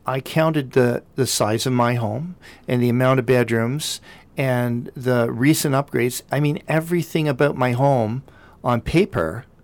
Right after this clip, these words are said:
was worth more. But in both these cases, these Century homes would have fetched more money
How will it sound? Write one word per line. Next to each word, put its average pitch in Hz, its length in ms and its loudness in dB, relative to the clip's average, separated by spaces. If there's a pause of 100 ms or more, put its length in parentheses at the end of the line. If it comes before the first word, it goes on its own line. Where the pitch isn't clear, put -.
(640)
was 120 300 2
worth 131 300 2
more. 135 580 0 (920)
But 123 200 0 (200)
in 127 180 4
both 151 360 2
these 175 180 0
cases, - 520 -4
these 117 160 -4
Century 143 460 -2
homes 117 400 -2
would 123 100 2
have 113 100 0
fetched - 380 -2
more 123 320 0
money 117 520 -4